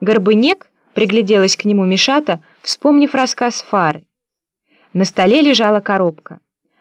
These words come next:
Обычная коробка из-под обуви, но в ней разноцветно поблескивали из ваты елочные игрушки. Их было немного.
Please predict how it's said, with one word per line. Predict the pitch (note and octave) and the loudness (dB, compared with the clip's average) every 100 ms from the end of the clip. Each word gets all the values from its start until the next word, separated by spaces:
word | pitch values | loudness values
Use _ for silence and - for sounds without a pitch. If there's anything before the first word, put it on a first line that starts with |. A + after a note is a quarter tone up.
| _ | _
Обычная | G#3 C#4 F#4+ - A#3+ F#3+ | -2 0 0 0 -2 -2
коробка | F3+ A#3+ D4+ B3+ | 0 0 0 -2
из-под | F3+ - D#3+ F3 | -2 -2 -2 0
обуви, | A#3+ A3 F#3+ F3+ _ _ _ | 0 0 -2 -6 _ _ _
но | E3+ F3+ | -4 -4
в | D#3+ | -2
ней | F#3+ C#4 D#4 F3+ D#3 _ | 0 2 2 -2 -6 _
разноцветно | E3+ G3 G3 F#3+ G3+ C#4+ A#3 G#3+ | -2 0 0 -2 -2 -2 0 -2
поблескивали | F#3 F3+ D4 D4+ - G3 G3 | -2 0 0 0 0 0 0
из | F3+ F3+ E3+ | 0 -4 -4
ваты | G#3 D4+ D4+ F3 - _ | -2 -2 -2 -6 -8 _
елочные | F3 A3+ C4+ B3+ - A#3+ B3+ | -2 2 2 2 0 0 0
игрушки. | A#3 A3 E3+ - - - _ _ _ _ _ _ _ - | 2 2 0 -2 -10 -20 _ _ _ _ _ _ _ -2
Их | D4+ C#4 | 0 2
было | B3 C#4+ | 2 2
немного. | B3+ A#3 G3+ F3 D#3+ D3 | 2 0 -2 -4 -6 -12